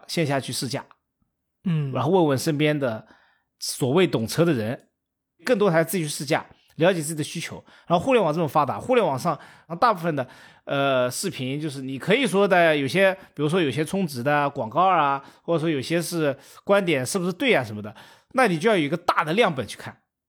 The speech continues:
Speaker 1: 大概能感受出来了。再结合你自己的试驾，再结合感觉和你口袋里的预算，大概就能选出一台很合适的车了。啊，
Speaker 2: 嗯。
Speaker 1: 就是网上的视频，我觉得也是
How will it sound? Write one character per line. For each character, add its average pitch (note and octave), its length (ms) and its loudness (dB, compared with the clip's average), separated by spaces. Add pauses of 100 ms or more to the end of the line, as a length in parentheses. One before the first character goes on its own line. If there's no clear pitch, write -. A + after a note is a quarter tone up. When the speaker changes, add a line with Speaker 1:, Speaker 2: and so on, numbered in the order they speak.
(200)
Speaker 1:
大 G#3+ 160 2
概 F#3+ 180 2
能 F#3+ 120 -6
感 A2+ 180 -8
受 B2 100 -12
出 - 140 -18
来 E2 140 -18
了。 E2 80 -20 (540)
再 G#3 140 2
结 - 200 2
合 F3 100 0
你 D3 80 0
自 B2 80 -8
己 F3+ 100 -2
的 C#3 80 -2
试 C3+ 160 -6
驾， A2+ 300 -6 (460)
再 F#3+ 160 2
结 E3+ 200 2
合 C#3+ 460 0 (540)
感 F#2+ 260 -4
觉 G2+ 300 -12 (560)
和 D3+ 180 -2
你 D#3 80 -2
口 B2+ 240 -4
袋 D3 140 2
里 B2+ 100 -2
的 A2+ 80 -2
预 D3 140 -2
算， C3+ 340 0 (680)
大 E3+ 180 4
概 D#3 180 2
就 C3+ 140 -2
能 A#2+ 260 -2 (120)
选 - 240 -2
出 D3 160 -2
一 D3+ 60 2
台 A#2 220 -6
很 A2+ 240 -6
合 A#2+ 160 -6
适 C#3 140 -4
的 A2 80 -10
车 F#2+ 220 -14
了。 E2 120 -20 (520)
啊， D#3 240 -2
Speaker 2:
嗯。 C3+ 140 -10 (580)
Speaker 1:
就 F#3+ 100 0
是 F3 200 4
网 C#3 300 0
上 A#3 140 2
的 G#3 80 2
视 G3+ 200 -2
频， D3 520 -2
我 C#3 120 -2
觉 D3+ 160 2
得 F3+ 80 2
也 B2+ 220 -4
是 C#3+ 420 -4